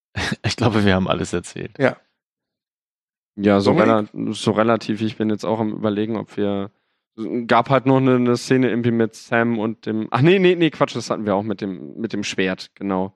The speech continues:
Speaker 2: Ja.
Speaker 1: Ja.
Speaker 3: Und dass die kleine Lyanna Mormont auf dem Schlachtfeld kämpfen will. Mit
Speaker 1: Ja.
Speaker 2: Ach ja,
Speaker 3: Rüstung,
Speaker 2: stimmt.
Speaker 3: mit
Speaker 2: Ja.
Speaker 3: Rüstung in Hobbit-Größe. Mhm.
Speaker 2: <laughs> Nee, aber guck mal, im, im, im, in Herr der Ringe waren die Hobbits ja auch irgendwann ziemlich, äh, effektiv.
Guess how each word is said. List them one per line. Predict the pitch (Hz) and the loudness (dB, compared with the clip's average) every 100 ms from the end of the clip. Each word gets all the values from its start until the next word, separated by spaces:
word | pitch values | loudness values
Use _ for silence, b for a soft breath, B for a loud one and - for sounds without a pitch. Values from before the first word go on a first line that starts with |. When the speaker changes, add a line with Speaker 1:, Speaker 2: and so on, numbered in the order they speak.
| - | -4
Speaker 2:
Ja. | 120 - _ _ _ _ _ 113 | -4 -4 _ _ _ _ _ -2
Speaker 1:
Ja. | 107 | 0
Speaker 3:
Und | 120 113 123 | 0 -2 -2
dass | 120 | -2
die | - 139 | -4 -2
kleine | 147 139 139 | 2 2 2
Lyanna | 127 127 127 127 | 2 2 2 4
Mormont | 123 120 117 113 - - | 4 4 2 0 -6 -4
auf | 104 - | -4 -2
dem | 104 | -4
Schlachtfeld | - 107 - - 92 | -2 -4 -4 -12 -10
kämpfen | - 92 - 92 | -6 -6 -6 -10
will. | - - _ _ _ _ _ _ _ _ _ _ _ _ _ _ _ _ _ _ | -10 -12 _ _ _ _ _ _ _ _ _ _ _ _ _ _ _ _ _ _
Mit | 127 139 | -2 0
Speaker 1:
Ja. | - | 2
Speaker 2:
Ach | 151 | 2
ja, | 190 | 4
Speaker 3:
Rüstung, | 156 139 | 4 4
Speaker 2:
stimmt. | 214 185 123 - _ | 2 2 0 -8 _
Speaker 3:
mit | 160 139 | 2 4
Speaker 2:
Ja. | 131 | 4
Speaker 3:
Rüstung | 190 185 165 | 4 2 4
in | 143 | 4
Hobbit-Größe. | 147 151 - 123 120 - 107 - _ - | 2 0 2 2 2 -4 -8 -12 _ -6
Mhm. | 127 123 143 - | -2 -2 -6 -10
Speaker 2:
<laughs> | - - 190 - - - 165 - - - - - | -14 -2 -2 0 -6 -8 -12 -12 -16 -10 -10 0
Nee, | 170 | 4
aber | 165 160 | 6 4
guck | - 196 | 2 0
mal, | 147 | 2
im, | 143 139 | 4 2
im, | 143 135 | 0 0
im, | 139 131 131 131 127 | 0 -2 -2 -4 -4
in | 127 - 123 | -8 -6 -2
Herr | 123 | 2
der | 120 107 | 2 2
Ringe | 123 160 | 0 2
waren | 170 185 | 2 2
die | 185 151 | 0 0
Hobbits | 151 175 - | 0 -2 0
ja | 190 | 2
auch | 247 - | 2 2
irgendwann | 123 113 110 | 0 0 -4
ziemlich, | - 127 175 - 185 | -2 -2 -2 -4 -2
äh, | 190 | -2
effektiv. | - 190 262 202 - | -4 -4 -2 -2 -4